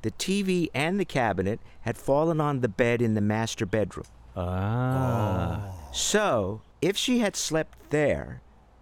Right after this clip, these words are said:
Speaker 1: she might have been crushed, or at least hurt.
Speaker 3: Oh.
Speaker 2: Yeah.
Speaker 3: Wow.
Speaker 1: And luckily for us, she had been in the guest bedroom where there was no such contraption, and, um, and she escaped injury that way. So that was very nice.
Speaker 2: Here we have a, a major earthquake,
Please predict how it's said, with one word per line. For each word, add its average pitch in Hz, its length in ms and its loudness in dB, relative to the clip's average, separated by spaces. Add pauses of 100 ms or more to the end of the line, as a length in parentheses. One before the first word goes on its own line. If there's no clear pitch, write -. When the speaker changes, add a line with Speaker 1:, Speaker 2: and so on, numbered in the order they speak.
Speaker 1:
she - 180 -4
might 143 220 2
have 139 100 2
been 143 140 -2
crushed, - 540 -4 (100)
or 135 120 4
at 156 60 2
least 170 220 2
hurt. 131 360 2
Speaker 3:
Oh. - 80 -14 (120)
Speaker 2:
Yeah. 92 320 -4
Speaker 3:
Wow. 92 440 -12 (260)
Speaker 1:
And 127 320 0
luckily 202 440 2
for 208 240 0
us, 123 400 -2
she 143 220 -2
had 139 160 -2
been 131 180 0
in 127 100 -2
the 113 80 -2
guest 175 340 -2
bedroom 101 420 0
where 113 120 0
there 107 160 2
was 101 200 -2
no 110 100 0
such - 260 -2
contraption, 85 560 -4 (560)
and, 117 480 0
um, 107 480 0
and 107 140 -6
she - 160 -6
escaped - 480 -4
injury 90 320 -2
that 65 200 -8
way. 65 140 -16 (100)
So - 160 -8
that 190 120 -2
was 240 100 -4
very 127 200 -2
nice. 76 260 -6
Speaker 2:
Here 117 220 0
we 120 140 4
have 101 220 0
a, 87 180 -6
a 95 140 -4
major 113 480 4
earthquake, 92 680 -2